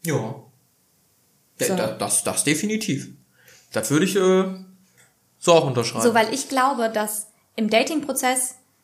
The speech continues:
Speaker 2: lernt man was über sich und in Beziehungen lernt man auch was über sich.
Speaker 1: Ja.
Speaker 2: Und zwar anderem, also unter anderem auch, weil man eben ein bisschen von dem abrückt, wie man bisher war, gelebt
Speaker 1: Ja.
Speaker 2: hat, Sachen gesehen hat und so weiter.
Speaker 1: Ja.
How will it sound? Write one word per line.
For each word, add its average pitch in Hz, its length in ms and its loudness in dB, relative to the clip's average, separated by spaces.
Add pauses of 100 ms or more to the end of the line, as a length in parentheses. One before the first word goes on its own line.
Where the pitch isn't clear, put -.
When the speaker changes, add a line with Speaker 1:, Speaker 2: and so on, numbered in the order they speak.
(440)
Speaker 2:
lernt 233 420 2
man 285 180 0
was 277 160 -2
über 269 180 -2
sich 285 340 -4
und 220 160 -4
in 214 100 -4
Beziehungen 233 400 0
lernt 208 200 -2
man 202 160 -2
auch 269 200 0
was 202 160 -2
über 196 200 -6
sich. 202 400 -6
Speaker 1:
Ja. 131 120 0
Speaker 2:
Und 208 120 2
zwar - 160 0
anderem, 214 600 -2
also 220 260 0
unter 233 260 0
anderem 214 240 -2
auch, 233 440 0 (180)
weil 214 280 4
man 202 160 0
eben 196 260 -4
ein 190 60 -8
bisschen 214 340 -2
von 196 140 -4
dem 202 200 -2
abrückt, 208 480 -4 (220)
wie 214 180 0
man 202 200 2
bisher 190 640 0
war, 190 420 0
gelebt 190 360 -2
Speaker 1:
Ja. 123 80 0
Speaker 2:
hat, - 220 -4 (340)
Sachen 202 440 0
gesehen 208 460 2
hat 185 280 -4
und 208 140 -2
so 190 120 -4
weiter. 170 420 -4
Speaker 1:
Ja. 127 160 -2